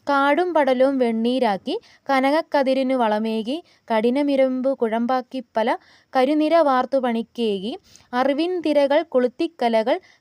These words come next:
കാവേശത്തിൽ ചൂടേകി, മാലോടഴിയും മാർത്തവ്യന്മാവിന് മേലോട്ടുയരാൻ ചിറകുതുകി."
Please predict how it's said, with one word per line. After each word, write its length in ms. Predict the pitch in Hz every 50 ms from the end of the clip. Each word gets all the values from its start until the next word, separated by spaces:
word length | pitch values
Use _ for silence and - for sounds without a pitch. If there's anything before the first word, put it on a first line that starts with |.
| _ -
കാവേശത്തിൽ 800 | 254 247 247 262 269 294 311 294 - - 294 269 - - 262 254 233
ചൂടേകി, 680 | - - 220 208 196 196 208 214 214 208 254 330 415 _ _ _ - _ _ - 220
മാലോടഴിയും 920 | 220 220 226 226 240 247 254 269 254 262 254 247 247 247 247 285 370 370 _ _ _ _ -
മാർത്തവ്യന്മാവിന് 1120 | 240 254 262 269 254 - 330 330 285 285 277 269 262 254 247 247 240 240 240 240 233 294 381 - _ _ _ _ _ _ _ _ _ _ _ -
മേലോട്ടുയരാൻ 920 | 226 220 233 240 247 247 269 269 285 247 - 262 247 226 226 240 277 320 294
ചിറകുതുകി." 680 | - 254 233 226 226 226 226 196 208 175 170 160 -